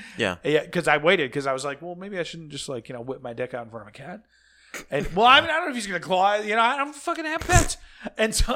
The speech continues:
Speaker 2: and so, you know, I mean,
Speaker 1: Yeah.
Speaker 2: it's unruly enough. I, now I got a cat in here, I, you know,
Speaker 1: Mm-hmm.
Speaker 2: so I gave it a beat. I'm like, "Well, I'll give it a second. If he wants to get out before what's coming is coming, then,"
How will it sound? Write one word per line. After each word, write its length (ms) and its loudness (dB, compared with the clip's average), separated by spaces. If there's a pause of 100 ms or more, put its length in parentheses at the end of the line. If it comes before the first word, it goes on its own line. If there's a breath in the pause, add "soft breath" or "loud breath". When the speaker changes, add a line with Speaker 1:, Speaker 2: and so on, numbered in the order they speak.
(140)
Speaker 2:
and 120 -4
so, 140 -10
you 160 -4
know, 300 4
I 60 -2
mean, 280 0
Speaker 1:
Yeah. 260 0
Speaker 2:
it's 140 2
unruly 480 6
enough. 380 0
I, 240 0 (180)
now 140 -6
I 60 -6
got 100 -4
a 40 -6
cat 280 4
in 80 -6
here, 160 -4
I, 80 -4
you 160 0
know, 140 6
Speaker 1:
Mm-hmm. 80 -14 (100)
Speaker 2:
so 100 2
I 60 6
gave 180 4
it 80 4
a 40 -2
beat. 300 0
I'm 80 2
like, 220 4
"Well, 140 8
I'll 160 2
give 160 -2
it 80 -6
a 40 -6
second. 460 0
If 140 -14
he 80 -8
wants 180 -4
to 60 -8
get 160 0
out 240 4
before 460 0 (420 soft breath)
what's 240 2
coming 260 0
is 80 -4
coming, 320 4
then," 200 0